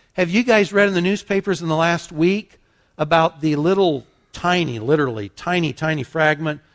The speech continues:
of papyrus? Have you read this? That said Jesus has a wife. Did you read this? You know, it's all the stir. Was Dan Brown correct in his works of fiction? Is Dan Brown the best theologian on the earth?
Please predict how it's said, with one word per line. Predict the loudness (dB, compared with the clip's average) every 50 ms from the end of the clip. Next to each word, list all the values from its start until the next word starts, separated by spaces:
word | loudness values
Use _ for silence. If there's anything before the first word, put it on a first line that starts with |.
| _ _ -2
of | -2 -2 -2 _ _
papyrus? | -8 -8 -8 _ -8 -2 0 2 2 2 2 0 -2 -4 -4 -6 -10 -16 -18 -20 _ _ _ _ _ _ _
Have | -10 -6
you | -4 0
read | 0 0 0 0
this? | -2 -4 -4 -4 -6 -12 -20 _ _ _ _ _ _ _ _ _
That | -2 -2 -2 -2
said | -4 -6 -2 0 0 0 0 -4
Jesus | -6 -4 -2 0 0 -2 -2 -4 -4 -6 -6
has | -8 -6 -2 -2 0 0 0 -2
a | -2
wife. | -2 -2 0 0 0 0 0 0 -2 -4 -6 -8 -14 _ _ _ _ _ _ _ _ _ _ _ _ _ _ _ _ _
Did | -10 -10 -6
you | -4 -2
read | 0 0 0 0
this? | -2 -4 -4
You | -4 -2
know, | -2 -2
it's | -2 -2 0
all | 2 4 4 4 4 2
the | 0 -2
stir. | -4 -4 -4 0 2 2 4 2 2 -2 -6 -12 _ _ _ _ _ _ _ _
Was | -2 -2 -2
Dan | -2 0 0 2 2 2 2 2
Brown | 2 2 2 2 2 0 -2 -4
correct | -4 -4 -2 0 0 0 0 -2 -2 -6 _ _ _ _ _ _ _ _ _ _ _ _ _ _ _ _
in | -4 -2
his | 0 0 0 2
works | 2 2 2 0 -4
of | -8 -6
fiction? | -4 -4 -4 -2 -2 -2
Is | -2 0
Dan | 0 2 2 2 2 0
Brown | 2 2 2 4 2 2 0
the | 0
best | 0 0 0 0 0 -2
theologian | 0 0 2 4 4 2 2 0 -2
on | -2 -2 0
the | 0 2 2
earth? | 2 2 0